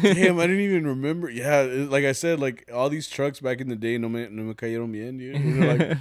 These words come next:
Speaker 1: <laughs>
Speaker 2: there's always something, dude. Like, you know, and that's just kinda how you grow up. Like, you know, as you, as you're growing up, and they're not gonna give you a fucking, you know, Ferrari or,
Speaker 1: Yeah.
Speaker 2: you know, something brand new. 'Cause, I mean, you kinda, it, it kinda humbles you, bro. 'Cause, like, you kinda see what, like, some people kinda go through, you know.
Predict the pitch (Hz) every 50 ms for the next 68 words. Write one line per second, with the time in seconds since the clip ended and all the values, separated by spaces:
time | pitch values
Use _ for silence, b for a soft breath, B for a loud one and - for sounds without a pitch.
0 | - - - - - 151 156 185 220 214 220 185 - 160 151 156 143 147 135 120
1 | 113 117 113 113 107 110 110 107 104 101 - 110 110 110 107 110 110 95 107 123
2 | 120 120 123 123 139 127 - - 139 139 131 127 127 123 120 113 113 120 113 104
3 | 110 117 117 110 - 117 117 127 - _ _ _ _ _ _ _ _ _ _ _
4 | _ _ _ _ - 139 117 107 104 104 104 104 104 104 98 101 101 101 95 101
5 | 98 104 107 101 98 95 95 - _ - 110 104 107 - 113 110 110 107 110 110
6 | 113 113 110 110 113 107 104 - B B B B B B - 135 165 190 180 175
7 | 160 143 127 143 147 147 156 147 135 131 120 - 143 143 131 117 127 123 117 117
8 | 120 117 - 156 139 143 123 117 113 - 131 120 113 110 117 123 123 120 117 120
9 | 117 110 110 107 107 107 - 139 143 139 131 113 110 107 107 104 104 98 - -
10 | 120 110 127 120 113 98 117 113 113 113 107 107 113 117 117 113 110 - b b
11 | b b b b b b 147 143 135 139 123 131 131 127 120 117 120 - _ -
12 | 139 139 131 - 185 202 208 208 151 147 131 - - - 175 156 - - 214 269
13 | 240 170 156 185 240 285 262 196 143 131 123 117 127 139 151 151 - 135 131 123
14 | 127 127 120 113 123 135 139 135 - 156 160 165 156 127 - - 151 160 175 165
15 | 160 151 127 123 120 110 - 127 127 120 135 156 139 - 117 - 135 135 139 147
16 | 139 147 170 180 - - 151 139 131 127 127 135 135 135 123